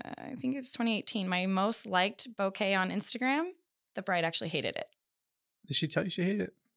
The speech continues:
Speaker 1: Well, the only, and this is, this is every time this happens to me, excuse me, um, every time this happens to me,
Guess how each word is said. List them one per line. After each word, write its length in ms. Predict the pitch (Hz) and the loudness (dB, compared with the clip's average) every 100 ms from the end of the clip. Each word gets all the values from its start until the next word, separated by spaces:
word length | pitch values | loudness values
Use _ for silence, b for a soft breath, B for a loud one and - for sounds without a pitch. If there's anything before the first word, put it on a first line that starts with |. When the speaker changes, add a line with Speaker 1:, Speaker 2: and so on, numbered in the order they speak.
| _ _ | _ _
Speaker 1:
Well, 300 | 214 226 214 - - _ - | 4 6 6 2 -12 _ -8
the 160 | 214 220 | 2 4
only, 220 | 226 240 | 4 4
and 120 | 220 | 4
this 160 | 226 247 | 4 2
is, 220 | 311 262 _ _ - | 0 -2 _ _ -4
this 200 | 214 226 | -2 0
is 160 | 208 - | 0 2
every 220 | 220 269 | 4 2
time 320 | 277 320 302 | 4 4 4
this 140 | 226 - | 2 4
happens 400 | 170 185 208 - | 2 4 0 0
to 80 | 254 | 0
me, 300 | 262 277 294 B B B - - _ _ | 2 2 -2 B B B -16 -20 _ _
excuse 300 | - - 185 | -16 -6 -4
me, 220 | 190 - _ _ _ | -4 -8 _ _ _
um, 240 | 214 180 | 4 4
every 160 | 185 208 | 4 4
time 140 | 240 | 4
this 140 | 233 220 | 4 4
happens 400 | 180 190 208 - | 2 2 0 2
to 80 | 233 | 2
me, 280 | 240 240 | 4 2